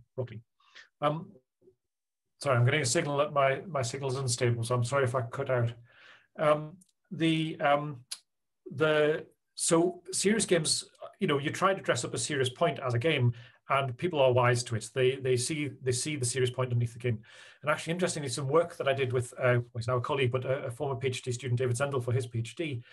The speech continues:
um, he was looking at, um, you know, how do these sort of metaphors, these ideas inside games become real for people, so they, if you like, process them consciously. And the answer is, if it's,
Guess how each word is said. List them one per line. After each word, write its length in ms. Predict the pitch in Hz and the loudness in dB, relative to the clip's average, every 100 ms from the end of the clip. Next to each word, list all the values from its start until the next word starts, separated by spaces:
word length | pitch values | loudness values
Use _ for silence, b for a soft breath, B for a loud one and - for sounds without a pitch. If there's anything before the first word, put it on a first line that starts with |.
| B B B | B B B
um, 300 | 147 151 - _ _ | -2 -2 -10 _ _
he 200 | 131 180 | -2 2
was 160 | 180 156 | 2 4
looking 300 | 180 185 151 | 2 2 -2
at, 140 | 143 - - | -4 -6 0
um, 460 | 135 131 127 123 - _ | 2 2 2 -2 -4 _
you 60 | 156 | -6
know, 200 | 131 117 | -4 -4
how 320 | - - 165 170 | -4 0 2 0
do 120 | 151 | -4
these 220 | 143 127 | -6 -6
sort 140 | 143 | -6
of 100 | 123 | -2
metaphors, 540 | 131 147 127 143 135 120 | 0 0 -2 -2 0 0
these 140 | 123 | 0
ideas 420 | 123 120 139 131 | 0 0 0 0
inside 320 | 120 117 123 117 | 0 -2 -2 -2
games 380 | 156 139 120 117 B B - | -2 0 -2 -4 B B -10
become 480 | 120 151 131 123 123 143 | -4 -2 -2 -4 -6 -6
real 280 | 131 156 147 | -2 0 -2
for 160 | 143 | -4
people, 260 | 127 123 123 | -4 -2 -2
so 200 | 117 139 | -2 -4
they, 260 | 147 127 120 - | -2 -4 -4 -12
if 180 | 170 117 | -12 -4
you 60 | |
like, 260 | 127 127 120 | 0 0 -2
process 400 | - 185 165 120 | 2 2 2 -2
them 140 | 123 | -2
consciously. 640 | 117 165 - 123 117 123 - B B B B | 0 -2 -2 -8 -8 -10 -12 B B B B
And 100 | 147 | 0
the 60 | 170 | 2
answer 220 | - 147 | 2 0
is, 100 | 139 | -2
if 140 | 135 | 0
it's, 260 | 180 180 | 0 -2